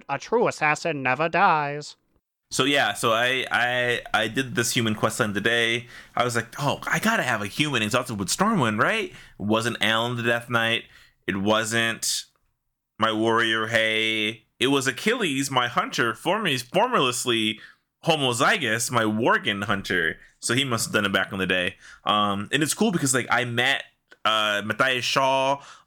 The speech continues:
Speaker 2: out on the side of a building in, like, Old Town. Um, and, you know, we, we were just doing some cool shit. He was like,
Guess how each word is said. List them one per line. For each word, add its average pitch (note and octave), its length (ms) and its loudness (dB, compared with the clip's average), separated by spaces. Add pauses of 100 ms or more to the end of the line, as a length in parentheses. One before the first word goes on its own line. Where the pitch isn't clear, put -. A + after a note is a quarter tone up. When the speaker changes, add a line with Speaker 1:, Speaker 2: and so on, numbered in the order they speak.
(160)
Speaker 2:
out B2+ 220 4 (200)
on B2 180 0
the A#2+ 80 0
side C3 380 0
of B2 60 0
a A2 80 0
building C3 520 0
in, G#2+ 160 -2
like, F#2+ 180 0
Old C#3 260 0
Town. C3+ 640 0 (340)
Um, G#2 760 0
and, B2+ 160 -2
you F3+ 80 0
know, F3+ 140 2
we, F3+ 180 2
we G3+ 160 -2
were D#4 100 2
just E4 200 0
doing A#3+ 160 0
some A3 160 -2
cool E3 180 2
shit. C#3+ 240 0
He C3+ 80 -4
was A#2+ 220 0
like, A2 240 -2